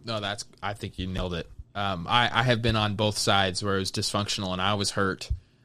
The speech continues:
and I recognize a lot of it was just they were insecure in life and it was their problems that they were heaping upon me.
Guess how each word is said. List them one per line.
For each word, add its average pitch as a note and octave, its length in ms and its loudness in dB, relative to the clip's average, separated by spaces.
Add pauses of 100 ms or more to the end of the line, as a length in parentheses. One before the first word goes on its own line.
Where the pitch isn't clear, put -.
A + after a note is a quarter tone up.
(160)
and G2+ 180 0
I G2 80 2
recognize G#2 580 2
a G2 40 -2
lot A#2+ 220 4
of A2+ 80 4
it E2+ 60 2
was G2 200 -2
just - 300 -6
they G#2 180 2
were G#2+ 120 0
insecure G2 520 -2
in F#2+ 100 -4
life F2+ 540 -4
and G2 160 -6
it - 40 -4
was F#2 140 -4
their G2+ 160 -2
problems F#2 540 0
that F#2 120 -2
they F#2 80 -2
were F2+ 60 0
heaping F#2+ 320 -2
upon F2 380 -4
me. G2 320 -2